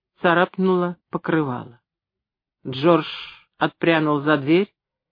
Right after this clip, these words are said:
сердце его билось так, что чуть не выпрыгивало из груди. Что случилось, идиот? Она спокойно спит,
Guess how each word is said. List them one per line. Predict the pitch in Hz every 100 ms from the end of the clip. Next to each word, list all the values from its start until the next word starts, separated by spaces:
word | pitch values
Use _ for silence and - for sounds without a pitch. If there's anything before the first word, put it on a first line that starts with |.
| _ - 220
сердце | 214 185 202
его | 185 190
билось | 175 202 185 -
так, | - 208 -
что | - 185
чуть | - 208 196
не | 180
выпрыгивало | 185 170 185 180 180 180 175
из | 156 170 160
груди. | 170 175 131 123 120 _ _ _ _ _ _
Что | - - 170
случилось, | - 180 - 165 135 -
идиот? | 135 151 135 120 _ _ _ _ _ -
Она | 151 160 160
спокойно | - 175 185 190 180 180
спит, | - - 135